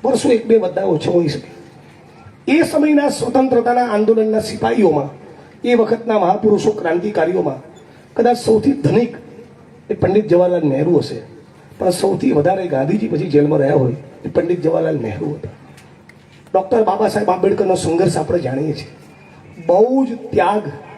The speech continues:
તપસ્યા, શહાદત અને બલિદાનો પછી આ બંધારણ બચ્યું છે. એની લાજ રાખવાની જવાબદારી પણ આપણી છે.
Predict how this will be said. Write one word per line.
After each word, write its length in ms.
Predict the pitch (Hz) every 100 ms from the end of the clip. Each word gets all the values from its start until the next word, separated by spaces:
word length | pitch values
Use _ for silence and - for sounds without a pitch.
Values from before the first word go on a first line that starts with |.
| - - - - -
તપસ્યા, 520 | 156 226 - 202 147 - - - - -
શહાદત 440 | - 151 185 196 190 - - - -
અને 120 | 180
બલિદાનો 500 | 160 180 202 196 -
પછી 400 | - 165 - -
આ 60 | 254
બંધારણ 480 | 147 143 131 143 143
બચ્યું 320 | - - -
છે. 80 | - - - - - - - - - - -
એની 200 | 170 214
લાજ 260 | 165 170 202
રાખવાની 400 | 170 156 196 202
જવાબદારી 480 | 143 165 156 156
પણ 160 | 151 143
આપણી 300 | 127 - 117
છે. 140 | -